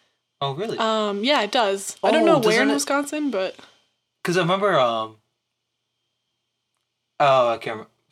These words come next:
Speaker 1: sorry. Random tangent.
Speaker 2: No,
Speaker 1: Random
Speaker 2: it's okay. <laughs>
Speaker 1: tangent.
Speaker 2: It's okay. Um, yeah, it takes place in Wisconsin, and it's, it's just, like, another sitcom, um, about kids living in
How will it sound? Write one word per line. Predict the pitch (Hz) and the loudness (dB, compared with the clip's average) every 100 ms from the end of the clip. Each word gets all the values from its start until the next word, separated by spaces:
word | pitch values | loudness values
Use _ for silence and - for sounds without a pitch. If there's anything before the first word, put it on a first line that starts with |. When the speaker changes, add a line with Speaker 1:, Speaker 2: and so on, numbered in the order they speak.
| - | -8
Speaker 1:
sorry. | 110 107 - _ _ _ 127 | -8 -8 -18 _ _ _ -12
Random | 113 110 | -12 -12
tangent. | 107 110 110 117 - 247 | -14 -14 -12 -14 -10 -4
Speaker 2:
No, | 240 | -2
Speaker 1:
Random | 214 | -2
Speaker 2:
it's | 214 | 0
okay. | 240 | 0
<laughs> | 240 - - - - | 0 0 -4 -6 -4
Speaker 1:
tangent. | |
Speaker 2:
It's | 269 | -2
okay. | 220 208 - - - - - - _ _ - | -4 -6 -10 -14 -14 -14 -16 -20 _ _ -4
Um, | 240 233 220 208 208 _ _ _ _ _ _ - - | 0 2 0 -4 -10 _ _ _ _ _ _ -20 -2
yeah, | 294 | 0
it | 269 | 0
takes | 269 | -2
place | 294 294 | -2 -2
in | 294 | -2
Wisconsin, | 269 240 233 254 247 | -2 -4 -4 -4 -4
and | 240 | -6
it's, | - | -4
it's | 269 277 | -4 -2
just, | 349 - - 277 | -2 -2 -4 -4
like, | 269 | -2
another | 254 240 214 | 0 0 -2
sitcom, | - - - 208 202 208 - _ _ _ _ _ 233 | -2 -4 -4 -4 -4 -6 -12 _ _ _ _ _ -2
um, | 220 208 196 196 - _ | 0 -2 -4 -8 -14 _
about | 226 233 | -2 -2
kids | 233 226 233 214 | 0 0 0 -2
living | 208 214 | -2 -4
in | 214 208 208 | -4 -6 -8